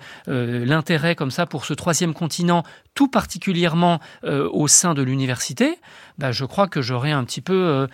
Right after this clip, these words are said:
euh, réussi, euh, réussi mon, ma, ma mission. Je crois qu'il y a beaucoup de jeunes chercheurs qui ont envie d'écrire autrement. Euh, c'est possible. Et en plus, euh, je dirige une collection au Seuil, euh, Traverse,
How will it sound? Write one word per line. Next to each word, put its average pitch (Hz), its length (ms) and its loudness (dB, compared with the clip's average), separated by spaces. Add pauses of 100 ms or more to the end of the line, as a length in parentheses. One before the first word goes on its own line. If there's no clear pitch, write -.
(260)
euh, 131 160 -6
réussi, 139 580 -2
euh, 127 420 0
réussi 139 460 -4
mon, 139 220 0
ma, 123 280 0
ma 131 140 2
mission. 208 340 0 (280)
Je - 120 -4
crois 240 280 2
qu'il 196 340 2
y 131 60 -2
a 117 40 -4
beaucoup 175 380 -4
de 147 380 0
jeunes 139 420 0
chercheurs 220 540 0 (260)
qui - 140 0
ont 165 160 0
envie 196 460 4 (100)
d'écrire 190 540 0 (100)
autrement. 156 480 2 (500)
Euh, - 140 -6
c'est - 200 4
possible. 233 440 2 (260)
Et 151 100 4
en 151 120 4
plus, 262 320 0
euh, 160 140 2
je 143 100 0
dirige 165 400 0
une 160 100 0
collection 143 460 0
au 131 80 2
Seuil, 214 340 0
euh, 139 80 2
Traverse, 170 560 0